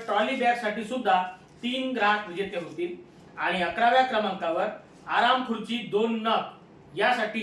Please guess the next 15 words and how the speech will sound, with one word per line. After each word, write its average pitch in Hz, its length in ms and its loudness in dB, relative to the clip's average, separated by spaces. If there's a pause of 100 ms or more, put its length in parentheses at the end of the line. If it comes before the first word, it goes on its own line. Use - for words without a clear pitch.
एकूण 214 320 -4
चार 220 460 2
ग्राहक 185 360 -2
विजेते 151 220 -10
होतील. - 1200 -20
अशा 196 240 4
प्रकारे 240 380 4
आज 220 420 2
दिनांक 220 300 2 (640)
दोन 254 300 4
ऑगस्ट 240 520 0 (320)
दोन 196 160 -4
हजार 214 220 0
चोवीस, 202 500 -6 (580)
शुक्रवारला 208 560 4